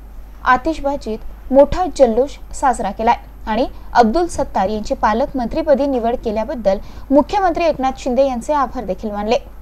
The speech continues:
यावेळी रिया शहा, मोबिन शहा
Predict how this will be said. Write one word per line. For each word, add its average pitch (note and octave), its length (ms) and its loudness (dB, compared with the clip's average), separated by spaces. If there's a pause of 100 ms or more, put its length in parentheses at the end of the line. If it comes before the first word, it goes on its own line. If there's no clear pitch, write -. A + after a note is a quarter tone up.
(320)
यावेळी G#3+ 300 4 (300)
रिया C#4+ 360 8
शहा, B3+ 400 -4 (1000)
मोबिन C4+ 460 10
शहा A#3 320 -4